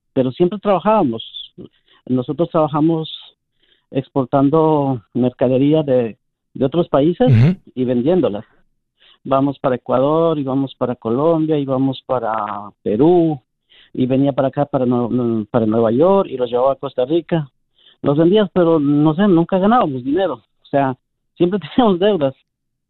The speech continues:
Speaker 1: Entonces, hace dos años y medio decidimos venirnos para acá, para Estados Unidos,
Speaker 2: Ajá.
Speaker 1: para vivir aquí. Y, y, y bueno, no le va a alcanzar mucho. Y, y entonces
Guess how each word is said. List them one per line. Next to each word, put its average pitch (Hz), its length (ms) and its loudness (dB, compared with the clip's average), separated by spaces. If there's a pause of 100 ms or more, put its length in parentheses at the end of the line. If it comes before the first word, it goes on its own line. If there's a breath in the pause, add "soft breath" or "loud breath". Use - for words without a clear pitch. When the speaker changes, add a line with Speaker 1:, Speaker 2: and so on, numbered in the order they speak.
(500 soft breath)
Speaker 1:
Entonces, 170 760 0 (360 loud breath)
hace - 240 -4
dos 160 200 2
años 165 240 2
y 160 40 0
medio 165 340 0
decidimos 139 540 -4
venirnos 139 340 0
para 127 160 0
acá, 165 180 -2
para 117 220 -4
Estados 127 340 -2
Unidos, 139 280 2
Speaker 2:
Ajá. 131 220 0 (400)
Speaker 1:
para 127 180 2
vivir 120 320 -2
aquí. 190 360 0 (280)
Y, 113 420 -4 (800)
y, 139 880 2 (800 loud breath)
y 139 60 -4
bueno, 170 300 2
no 160 140 2
le 214 60 2
va 220 60 2
a - 20 -2
alcanzar 170 280 -4
mucho. 180 280 -2
Y, 135 360 -8
y 131 180 -2
entonces 160 440 0